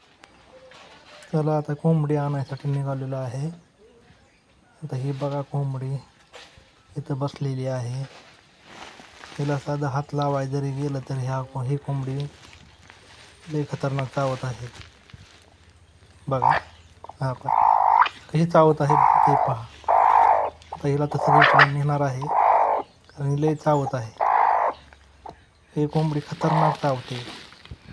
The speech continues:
लय चावत आहे. ही अशा प्रकारे आपण कोंबडी बसवायला लागलेलो आहे. ही पहा मित्रांनो, कोंबडी आपण अशा प्रकारे बसवत आहे.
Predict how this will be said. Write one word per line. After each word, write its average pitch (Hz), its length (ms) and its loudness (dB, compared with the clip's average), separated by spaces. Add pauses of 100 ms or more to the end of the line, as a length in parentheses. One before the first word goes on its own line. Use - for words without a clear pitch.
(500)
लय 185 180 0
चावत 139 400 -6
आहे. - 160 -2 (800)
ही 156 160 8
अशा 151 320 4
प्रकारे 147 580 0 (640)
आपण 139 280 -4
कोंबडी 139 500 4
बसवायला 131 340 0
लागलेलो 127 220 -6
आहे. 135 220 4 (1120)
ही 151 120 0 (100)
पहा 139 180 0
मित्रांनो, 131 520 -8 (1120)
कोंबडी 143 380 4
आपण 139 420 -4 (520)
अशा - 1200 8
प्रकारे - 460 6
बसवत 135 340 0
आहे. 120 240 -6